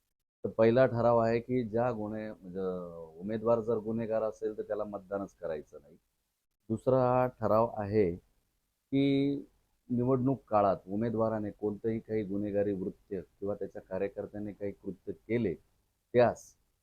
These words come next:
त्याच वेळेस आपण त्या उमेदवाराच्या घरासमोर आंदोलन करण्याचा. तिसरा ठराव आहे, निवडणूक काळात निवडून-, म्हणजे निवडणूक आयोगाने आदर्श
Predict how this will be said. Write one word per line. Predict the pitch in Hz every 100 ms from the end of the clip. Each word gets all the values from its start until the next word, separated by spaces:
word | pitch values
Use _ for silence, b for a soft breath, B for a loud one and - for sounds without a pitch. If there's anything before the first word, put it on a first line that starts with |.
| _ _ _ _
त्याच | 131 147 -
वेळेस | 123 120 143 135
आपण | 104 107 107
त्या | 107 107 104
उमेदवाराच्या | 98 101 98 98 98 107
घरासमोर | 87 85 - 85 85
आंदोलन | 78 78 78
करण्याचा. | 76 78 73 - _ -
तिसरा | - 120
ठराव | 123 - 107 104
आहे, | 113 - - - - - _
निवडणूक | 104 113 123 131 139 131 -
काळात | 107 107 117 117
निवडून-, | 104 101 107 107 107 107 107 -
म्हणजे | 95 87
निवडणूक | 87 95 104 113 107
आयोगाने | 98 98 95 95 98 107 117 _ _ _ _ _ _
आदर्श | 95 92 110 - -